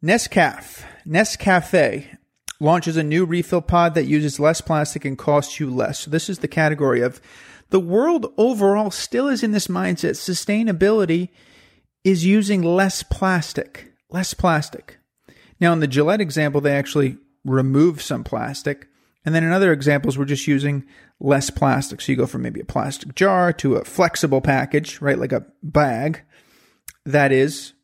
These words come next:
quite frankly, l-, a lot less plastic. You're greatly reducing the amount of plastic. However, now you're moving into a bag, which even though if it's monomaterial, it's technically recyclable. Do people really recycle that?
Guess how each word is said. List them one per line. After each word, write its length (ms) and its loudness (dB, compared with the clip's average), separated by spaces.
quite 320 0
frankly, 340 0
l-, 200 -2
a 100 -2
lot 320 2
less 180 -2
plastic. 460 -4
You're 100 -2
greatly 360 2
reducing 720 0
the 100 2
amount 480 2
of 520 0
plastic. 480 -6
However, 640 0
now 140 0
you're 140 0
moving 240 0
into 240 -2
a 60 -4
bag, 500 0
which 240 -2
even 240 0
though 160 2
if 140 -2
it's 160 -4
monomaterial, 1040 2
it's 120 -4
technically 520 -2
recyclable. 920 0
Do 60 -16
people 380 -2
really 260 0
recycle 580 0
that? 300 4